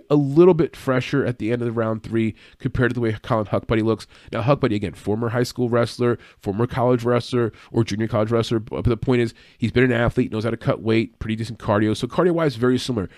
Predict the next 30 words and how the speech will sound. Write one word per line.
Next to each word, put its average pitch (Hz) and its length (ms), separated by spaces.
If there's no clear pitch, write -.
Now, 120 120
finishing 143 400
ability, 180 420
you 135 140
gotta 135 360
give 196 180
an 196 140
edge 190 160
to 165 140
Huck 156 200
Buddy 151 200
right 131 220
now 127 200
'cause 135 140
he's 104 100
got 117 220
three 151 140
finishes 143 360
in 139 40
his 131 120
last 127 220
five 123 240
fights. 131 320
Now, 110 160
those, 104 240
again, 123 200
have 127 100
been 123 140
lower-level 123 600
opponents. 127 600